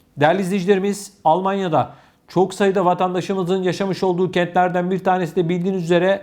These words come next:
Berlin. Berlin Başbakanı durumun hiç de iyi olmadığını açık bir şekilde itiraf etti ve herkesi çok ama çok dikkatli olmaya davet etti.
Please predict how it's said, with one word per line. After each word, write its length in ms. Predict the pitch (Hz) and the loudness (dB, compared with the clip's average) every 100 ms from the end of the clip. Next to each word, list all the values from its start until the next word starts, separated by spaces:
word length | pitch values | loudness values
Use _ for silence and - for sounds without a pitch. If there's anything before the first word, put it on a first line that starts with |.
| - | -8
Berlin. 680 | 123 131 175 196 185 190 185 - _ - | -2 4 4 4 0 -2 -8 -20 _ -6
Berlin 600 | 127 175 202 196 185 156 | 2 4 4 0 -2 2
Başbakanı 840 | 165 - 202 180 180 180 202 151 | 0 0 -6 -2 -2 0 -2 -2
durumun 540 | 156 180 180 190 190 - _ _ - | 0 2 2 0 -4 -10 _ _ -2
hiç 360 | 208 208 - | -2 -2 -2
de 140 | 180 160 | -2 0
iyi 400 | 185 190 185 185 | 0 2 2 2
olmadığını 720 | 185 196 180 165 175 196 196 | 0 2 0 0 2 0 0
açık 340 | 170 233 220 | -2 -2 -2
bir 80 | 185 | -2
şekilde 460 | 180 170 175 180 180 | 0 -2 0 -2 -2
itiraf 580 | 175 175 170 185 170 160 - | 0 0 0 4 4 2 -4
etti 520 | 175 175 190 190 190 - - | -4 -4 2 2 2 -10 0
ve 100 | 156 | 2
herkesi 600 | 175 202 190 175 196 196 | 6 4 2 -2 -2 -6
çok 400 | - 202 214 214 - | -4 2 2 2 -4
ama 220 | 170 175 | -2 -2
çok 300 | - 190 - | -2 -4 -4
dikkatli 540 | 185 202 175 - 151 | -6 0 0 0 -4
olmaya 560 | 143 185 190 165 180 160 | 0 0 0 0 0 2
davet 420 | 165 165 180 190 - | 4 4 2 -4 -4
etti. 560 | 170 165 - 160 - | -6 -6 2 2 2